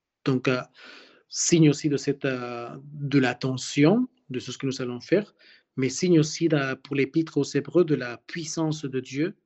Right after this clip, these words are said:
de la puissance de Jésus. Alors, euh, donc, euh, vous voyez, quand vous êtes à la messe, hein, du coup, et le fait de se mettre debout a tout-, toujours une connotation importante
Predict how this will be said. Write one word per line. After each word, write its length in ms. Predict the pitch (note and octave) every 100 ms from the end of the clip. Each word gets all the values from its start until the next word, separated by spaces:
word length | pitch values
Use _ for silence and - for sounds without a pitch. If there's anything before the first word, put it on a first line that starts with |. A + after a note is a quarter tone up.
| _ _ _ -
de 80 |
la 120 | C3 A#2+
puissance 420 | - D#3 E3+ D3+
de 80 | B2+
Jésus. 640 | A#2+ C#3 - - - - _ _ _ _ _ - - - _ -
Alors, 200 | C#3+ C#3
euh, 60 |
donc, 280 | D3 D#3 D#3
euh, 100 | D3+ D#3
vous 60 |
voyez, 320 | D3 C#3+ G3+ B3 _ _ _ _ _ _ _ _ -
quand 100 | C3+
vous 200 | D3+ E3
êtes 80 |
à 60 | D3+
la 100 | G#3+
messe, 280 | B3+ A#3+ A3+
hein, 80 | F#3+
du 160 | D3+
coup, 360 | D#3 G3+ C4+ D4 _ _ _ _ _
et 360 | D#3+ C#3+ C#3 C#3
le 140 | C3+
fait 280 | B2+ - G#3
de 100 | E3+
se 180 | D#3 C#3+
mettre 360 | D3 D#3 - C3+
debout 680 | C#3+ G#3 E3+ F3+ A#3 G3 _ _ _
a 120 | C#3+ - _
tout-, 320 | B3 B3+ A3 -
toujours 580 | B3 F3+ G3 B3 G3+ G3
une 240 | F3+ D3+ D3+
connotation 600 | G#3+ G3 - C#3 - D#3+
importante 760 | B2+ B3 A#3+ - C4 G3 -